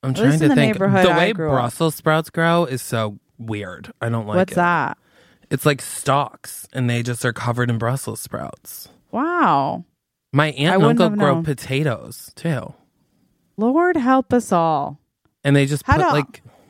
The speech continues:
Speaker 2: potatoes?
Speaker 1: they're just, like, in the ground, and then the next year they dig them up, and they're potatoes.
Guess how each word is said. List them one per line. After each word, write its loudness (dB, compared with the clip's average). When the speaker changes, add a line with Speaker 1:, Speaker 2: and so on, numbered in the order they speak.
Speaker 2:
potatoes? -6
Speaker 1:
they're 2
just, 0
like, 0
in 2
the 4
ground, 0
and 0
then 2
the 2
next -2
year 2
they 0
dig -2
them 4
up, 0
and -4
they're -2
potatoes. -2